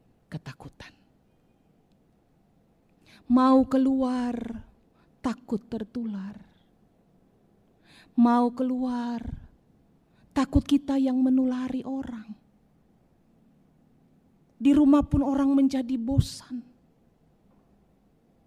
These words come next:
Tidak tahu mau melakukan apa-apa. Tapi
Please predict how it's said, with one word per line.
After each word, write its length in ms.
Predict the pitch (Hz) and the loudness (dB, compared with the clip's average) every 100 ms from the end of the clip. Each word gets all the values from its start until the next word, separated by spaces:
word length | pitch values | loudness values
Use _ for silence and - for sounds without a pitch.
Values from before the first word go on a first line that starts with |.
| _ _ _ - | _ _ _ -8
Tidak 240 | 240 247 | -4 -4
tahu 240 | 254 254 240 | -4 -2 0
mau 160 | 240 | 0
melakukan 560 | 247 240 240 240 240 208 208 | 0 -2 -6 -10 -10 -10 -6
apa-apa. 560 | - 175 143 - 156 - _ _ _ _ _ _ _ _ _ _ _ _ _ _ _ _ - | -6 -6 -12 -16 -18 -18 _ _ _ _ _ _ _ _ _ _ _ _ _ _ _ _ -6
Tapi 320 | 214 226 | -4 -4